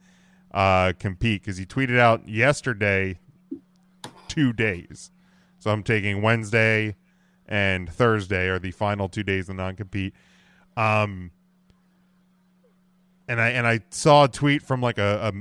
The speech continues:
a, a movie studio or, like, a horror studio guy that, that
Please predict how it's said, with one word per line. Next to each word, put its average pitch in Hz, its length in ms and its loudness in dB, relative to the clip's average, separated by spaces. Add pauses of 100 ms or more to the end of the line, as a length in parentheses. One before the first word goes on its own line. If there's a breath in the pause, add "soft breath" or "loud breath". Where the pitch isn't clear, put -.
a, 110 100 -6
a 101 40 -6 (880)
movie 120 440 -2
studio 123 400 -2
or, 110 100 0
like, 98 140 -2
a 95 80 -2
horror 117 400 0
studio 113 540 -4
guy 110 360 2
that, 101 320 -4
that 98 180 -4